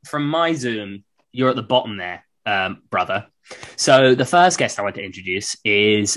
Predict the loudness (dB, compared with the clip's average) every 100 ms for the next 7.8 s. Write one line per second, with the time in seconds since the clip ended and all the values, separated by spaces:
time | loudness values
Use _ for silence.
0 | -2 -2 0 -2 -4 -6 _ _ 0 4
1 | 4 2 -2 0 0 0 -6 -10 _ _
2 | -10 -4 -2 0 0 -4 -4 -4 -4 -8
3 | -6 -6 -6 -10 -14 -16 _ _ _ _
4 | _ -2 0 0 -2 -4 -4 0 0 0
5 | -2 -8 -8 -6 -4 -6 -8 _ _ _
6 | _ _ _ _ _ _ _ _ _ _
7 | _ _ -6 -2 -2 -2 -4 -6